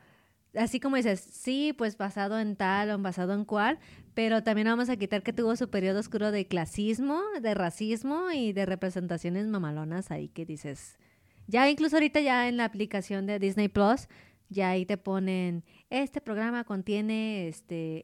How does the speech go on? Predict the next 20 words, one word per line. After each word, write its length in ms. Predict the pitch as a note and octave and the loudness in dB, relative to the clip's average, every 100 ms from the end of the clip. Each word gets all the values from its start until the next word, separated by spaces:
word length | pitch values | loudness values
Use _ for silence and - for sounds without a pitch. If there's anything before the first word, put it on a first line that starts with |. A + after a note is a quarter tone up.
| F3+ | -6
escenas 560 | F3 A3 A#3 A#3 A#3 | -2 0 2 0 -2
o 40 | G#3 | -2
representaciones 800 | F#3+ F3+ D#3+ E3 E3 G3 G#3 A3 | -2 -4 -4 -6 -8 -6 -6 -4
clasistas, 540 | F3 G3+ G#3+ A3+ A3 | -4 -4 -4 -4 -4
este, 680 | F3+ D3+ - D#3+ D3+ D3+ D3+ _ _ _ _ _ | -6 -6 -10 -10 -8 -8 -10 _ _ _ _ _
eh, 340 | - E3 E3 E3 | -10 -6 -6 -4
racistas, 500 | F3 E3+ A3 A3 F#3+ | -4 -4 -4 -4 -6
así 180 | F#3 F#3+ | -6 -4
y 60 | F#3 | -4
asá, 340 | E3+ G#3+ B3 - _ _ | -4 -4 -4 -8 _ _
que 140 | - F#3+ | 2 4
no 440 | F#3+ G#3 A3 A3+ | 6 6 6 6
representan 640 | A#3 A3 G3+ G#3+ G#3 A3 G#3 | 6 4 2 2 0 -2 0
ya 300 | G#3+ A3+ A3+ | 0 2 2
la, 340 | G#3 F3+ E3+ | 2 2 0
la 100 | E3 | -2
estética 400 | D#3+ F#3+ G3 F#3 | -6 -6 -6 -4
de 80 | D#3 | -6
la 80 | D3+ | -6
empresa, 580 | D3+ C4+ D#4 D4+ D#4+ D4+ | -6 0 2 2 2 0